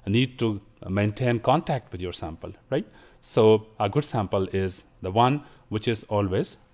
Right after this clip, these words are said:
approachable for data collection. Then, um,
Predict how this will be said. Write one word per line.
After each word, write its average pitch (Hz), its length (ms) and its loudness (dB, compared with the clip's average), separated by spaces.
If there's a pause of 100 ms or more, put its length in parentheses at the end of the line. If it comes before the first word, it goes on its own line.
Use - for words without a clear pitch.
approachable 87 560 -4
for 90 240 -2
data 90 260 -4
collection. 85 460 -10 (880)
Then, 151 480 8
um, 117 340 6